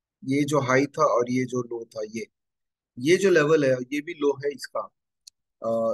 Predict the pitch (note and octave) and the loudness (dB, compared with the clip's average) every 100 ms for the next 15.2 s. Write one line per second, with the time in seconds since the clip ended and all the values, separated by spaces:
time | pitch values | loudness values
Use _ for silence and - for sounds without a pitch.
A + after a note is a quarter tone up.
0 | - C#3+ C#3+ B2+ C3+ C3 A#2+ D3+ D#3+ D3 | -4 -4 -2 0 -2 -4 -6 -6 -8 -8
1 | C3 B2 - B2+ A2+ A2+ - _ _ _ | -6 -6 -4 -2 0 0 -4 _ _ _
2 | _ - C3+ B2 D3 D3 B2+ A#2 - B2+ | _ -10 -8 -2 -2 0 -2 -4 -4 -6
3 | A#2+ A2+ - - C3+ - - _ _ - | -6 -6 -8 -2 -2 -2 -6 _ _ -6
4 | C#3+ F3+ F3+ - C#3+ B2+ B2 - _ _ | -2 0 0 0 2 2 2 -6 _ _
5 | _ C#3+ D3 D3+ E3 G3 F#3 D#3+ F3 F3+ | _ 0 2 2 2 4 4 6 4 2
6 | - - - _ D3 C3+ C#3 C3 D#3+ E3 | 2 -6 -6 _ -6 -4 -4 -2 0 0
7 | - C3+ C3 - B3 - _ _ _ _ | 0 -4 -4 -4 -8 -8 _ _ _ _
8 | _ _ B2 B2+ C3+ C3+ B2+ D3 E3 - | _ _ 2 2 2 -4 -4 -2 -2 -2
9 | B2 A#2+ D#3+ G3 - _ _ C3 B2+ D3+ | -4 -4 -6 -8 -10 _ _ -10 -2 -2
10 | B2 - A2+ - B2 D3 C#3+ - C3 C3 | -2 -6 -10 -12 -6 -2 -2 -2 -6 -6
11 | D#3+ G#3+ - _ _ _ _ _ _ G#2+ | -12 -14 -18 _ _ _ _ _ _ -4
12 | B2+ - B2+ - C3 C3+ A#2 A2 - G#2+ | -2 -2 -4 -2 -2 -2 -2 -4 -4 -6
13 | A2+ G#2 - - _ _ _ _ _ _ | -6 -4 -4 -6 _ _ _ _ _ _
14 | _ C#3+ C3 D3 F3 A3+ A#3 G#3 F3 - | _ 0 2 6 8 8 8 6 4 0
15 | F#3 | 0